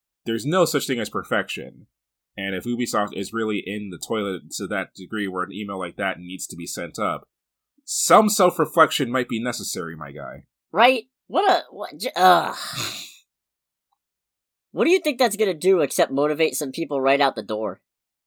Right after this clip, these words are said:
Speaker 1: I mean, hey, it worked out for Activale. Wait a second.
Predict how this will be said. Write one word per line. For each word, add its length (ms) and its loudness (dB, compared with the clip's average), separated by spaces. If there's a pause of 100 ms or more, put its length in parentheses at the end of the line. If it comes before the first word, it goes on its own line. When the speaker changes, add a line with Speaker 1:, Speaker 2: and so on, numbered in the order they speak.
(140)
Speaker 1:
I 140 4
mean, 240 -2
hey, 440 4
it 240 -6
worked 260 0
out 160 4
for 140 0
Activale. 1120 0
Wait 400 -10
a 40 -10
second. 460 -12